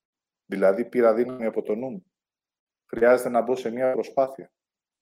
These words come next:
Για να μπορέσω να είμαι αυτό που άκουγα.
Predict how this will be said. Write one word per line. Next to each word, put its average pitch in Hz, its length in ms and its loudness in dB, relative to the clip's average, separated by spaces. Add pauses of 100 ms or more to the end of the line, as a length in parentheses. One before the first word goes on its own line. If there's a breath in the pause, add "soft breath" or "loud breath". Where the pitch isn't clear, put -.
(1500)
Για 110 260 2
να 110 420 -2
μπορέσω 107 640 2
να 98 160 -2
είμαι 120 500 -8
αυτό 104 300 -6
που 147 180 -6
άκουγα. 87 420 -16